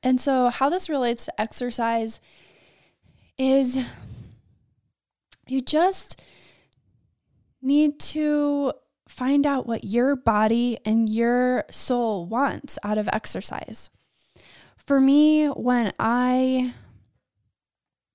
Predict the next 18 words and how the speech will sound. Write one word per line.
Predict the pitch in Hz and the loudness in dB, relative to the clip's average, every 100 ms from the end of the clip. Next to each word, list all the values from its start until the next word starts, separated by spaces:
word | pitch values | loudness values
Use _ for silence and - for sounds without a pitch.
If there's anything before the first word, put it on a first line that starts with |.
| _ _ - - - _ | _ _ -20 -20 -20 _
started | - - 247 240 226 - | -10 2 4 4 2 0
to | 240 226 208 - - | 0 2 0 -2 -8
really | 208 233 233 | -2 2 2
get | 240 240 - | 2 -2 -2
serious | - 196 202 214 233 240 | -4 -2 0 0 -2 -4
about | 220 208 196 - - | -2 0 0 -2 -8
who | 220 | -2
I | 208 202 | -2 -2
was | 190 202 220 220 - | -2 0 0 -2 -6
and | - 202 208 | -6 -4 -4
finding | 220 220 226 | -4 -2 -2
out | 214 - | -4 -6
who, | 247 240 233 _ _ - - - - _ _ _ _ _ | -6 -4 -6 _ _ -20 -20 -20 -20 _ _ _ _ _
who | 285 | 0
I | 262 | 2
wanted | 233 214 220 247 | 2 0 -2 -2
to | - | -4
become, | 240 220 - - 208 220 247 262 | -6 -6 -6 -4 -2 0 0 -2